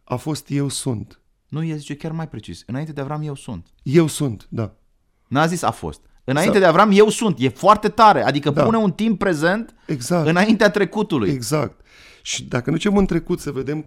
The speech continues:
Speaker 1: în Deuteronom trei, când Moise îl întreabă pe Dumnezeu, Dumnezeu fiind sub formă de flacără arzătoare în, în tufișul respectiv, și îl întreabă, „Cine ești?”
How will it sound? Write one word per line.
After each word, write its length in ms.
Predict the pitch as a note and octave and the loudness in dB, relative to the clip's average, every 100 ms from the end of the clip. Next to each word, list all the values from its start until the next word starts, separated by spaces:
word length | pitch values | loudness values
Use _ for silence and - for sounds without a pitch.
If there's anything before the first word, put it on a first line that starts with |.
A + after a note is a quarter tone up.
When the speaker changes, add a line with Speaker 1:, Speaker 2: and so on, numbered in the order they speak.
| C3 | -10
Speaker 1:
în 140 | B2+ | -8
Deuteronom 540 | B2 B2+ C3+ B2+ D3 C3+ | -4 -4 -4 -4 -4 -4
trei, 300 | C3+ C3+ - - - | -4 -6 -8 -12 -4
când 300 | D3 C3+ A#2+ | -2 0 2
Moise 840 | C3+ C#3 E3 D#3 - B2 A#2 A2+ A#2 - - | 2 2 2 0 0 0 0 -4 -6 -12 -8
îl 160 | B2+ A#2+ | -4 -2
întreabă 340 | G#2+ E3+ E3 | 0 0 0
pe 140 | D3 | 0
Dumnezeu, 500 | B2 A#2+ A2+ G#2+ A#2+ | 0 0 -2 0 -2
Dumnezeu 320 | G#2+ A2 A2+ C3 | -2 -6 -4 -6
fiind 200 | C#3 B2 | -6 -10
sub 120 | A2 | -10
formă 300 | - C3 B2 | -6 -4 -4
de 60 | |
flacără 460 | G#2+ - C3 C#3+ A#2+ | -6 -2 -2 0 -2
arzătoare 460 | G#2+ G#2+ C3 B2 A2 | -2 -4 -4 -4 -4
în, 420 | G#2 G2+ G2+ G#2+ | -6 -6 -8 -8
în 140 | G2+ | -10
tufișul 340 | F#2+ G#2 B2 B2+ | -10 -14 -12 -12
respectiv, 540 | A2+ A2 G2 C#3 C#3 _ _ _ | -12 -14 -12 -12 -14 _ _ _
și 100 | - | -10
îl 60 | C#3 | -8
întreabă, 340 | C#3+ D3+ C#3 _ | -6 -8 -8 _
„Cine 440 | - - G3 F#3+ | -10 -4 -2 0
ești?” 380 | F#3 A2 - | 0 -2 -8